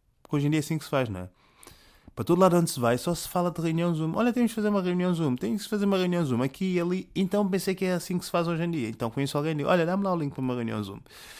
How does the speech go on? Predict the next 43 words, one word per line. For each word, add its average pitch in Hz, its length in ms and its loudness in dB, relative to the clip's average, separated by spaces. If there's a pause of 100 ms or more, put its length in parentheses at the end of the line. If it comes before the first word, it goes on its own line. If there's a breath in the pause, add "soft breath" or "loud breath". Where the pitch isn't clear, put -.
(320 loud breath)
E - 80 -4
a 120 60 -2
coisa 113 180 -2
não 107 140 2
resultou. 92 420 -4 (400 soft breath)
Não 147 240 0
resultou 147 320 0
nem 185 140 0
resulta. 143 400 -8 (420 loud breath)
Portanto, 98 400 -4 (420)
não 143 300 2
é 214 140 4
com, 143 260 -4
com, - 220 -4
com 110 340 -4
redes 113 240 -4
sociais, 120 400 -2
não 135 160 2
é 175 80 4
com 143 140 0
o 120 40 2
número, 135 300 2
não 139 240 2
é 151 80 2
com, 131 340 -2
com 127 180 -2
o 120 60 0
Zoom. 139 320 -2 (400 loud breath)
Como 208 160 0
é 165 40 0
que - 80 -6
se - 80 -10
faz? - 440 -10
É 113 80 -10
que - 120 -6
ainda 175 100 2
para 165 100 0
mais 127 200 2
agora 127 240 2
está 127 160 0
tudo 139 180 -2
de 120 80 2
máscara. 117 480 0